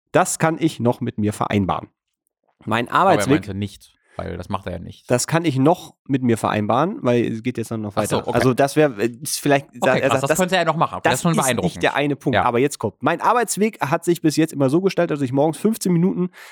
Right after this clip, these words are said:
Speaker 1: mit dem Bus zum Bahnhof gefahren bin, dort, äh, dort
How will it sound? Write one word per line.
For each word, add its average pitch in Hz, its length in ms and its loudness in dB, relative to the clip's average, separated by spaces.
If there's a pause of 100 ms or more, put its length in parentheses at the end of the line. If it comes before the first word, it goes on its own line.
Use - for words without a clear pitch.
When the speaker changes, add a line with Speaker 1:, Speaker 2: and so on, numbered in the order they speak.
Speaker 1:
mit 143 160 0
dem 139 200 4
Bus 208 260 2
zum 143 160 -2
Bahnhof 180 340 2
gefahren 185 360 0
bin, 202 160 -2
dort, 156 400 2
äh, 147 400 2 (200)
dort 156 200 2